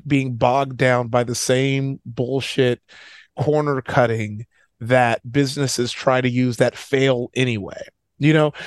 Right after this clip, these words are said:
And I think the problem, and I think the thing that, you know, these blue checks, uh, who are, who jump in front of the bullet for billionaires never see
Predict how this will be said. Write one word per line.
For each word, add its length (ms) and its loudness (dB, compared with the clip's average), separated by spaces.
And 640 0
I 100 2
think 200 0
the 80 2
problem, 520 0
and 140 0
I 80 2
think 200 -2
the 100 0
thing 260 -2
that, 260 2
you 100 -4
know, 180 0
these 220 -2
blue 280 0
checks, 640 -2
uh, 320 2
who 200 -2
are, 160 -4
who 260 0
jump 300 -2
in 80 -4
front 260 -2
of 60 0
the 60 -2
bullet 320 -2
for 140 -8
billionaires 640 -2
never 300 2
see 460 0